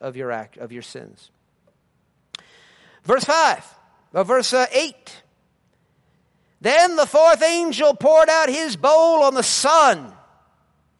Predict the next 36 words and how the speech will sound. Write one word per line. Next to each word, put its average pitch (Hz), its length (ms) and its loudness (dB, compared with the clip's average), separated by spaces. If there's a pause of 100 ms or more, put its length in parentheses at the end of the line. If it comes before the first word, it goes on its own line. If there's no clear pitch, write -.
(600)
and 202 240 -8
power 302 460 4
was 233 280 2
given 285 360 -4
to 247 180 2
him 285 360 -2
to 226 80 0
scorch 311 720 -2
men 285 440 -2
with 269 120 0
fire. 262 720 -2 (960)
And 117 160 -18
men 185 220 -6
were 170 100 -6
scorched - 560 -6
with 160 160 -10
great 185 300 -6
heat, 196 340 -12 (320)
and 131 100 -14
they 143 80 -6
blasphemed 202 760 -6
the 170 40 -10
name 208 280 -8
of 156 200 -10
God 233 520 2
who 180 140 -4
has 175 180 -4
power 240 500 0
over 214 300 0
these 208 180 -10
plagues, 269 640 -2 (480)
and 123 100 -18
they 135 80 -8
did 156 220 -12
not 185 200 -2
repent 208 580 -8